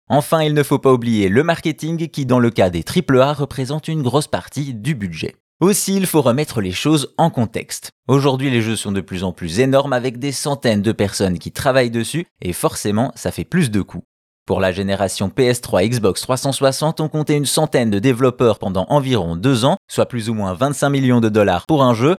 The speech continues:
De nos jours, on est plutôt sur trois à six ans pour un triple A et des coûts qui peuvent s'envoler.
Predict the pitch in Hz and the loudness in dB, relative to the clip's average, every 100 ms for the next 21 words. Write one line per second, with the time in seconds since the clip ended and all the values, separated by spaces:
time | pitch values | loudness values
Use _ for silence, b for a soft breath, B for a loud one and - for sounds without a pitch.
0 | _ 80 151 143 104 101 123 127 113 - | _ -2 0 2 2 0 0 2 0 -2
1 | 113 160 160 165 - - 160 147 - 120 | 0 0 0 -2 -4 0 2 2 -4 -4
2 | 110 101 90 90 - 170 139 117 117 151 | -4 -2 -4 -4 -4 -4 2 4 4 2
3 | 127 104 92 170 - 190 117 131 113 95 | -2 -4 -6 -6 -4 0 2 4 2 -2
4 | - 156 120 98 85 | 0 0 2 0 -2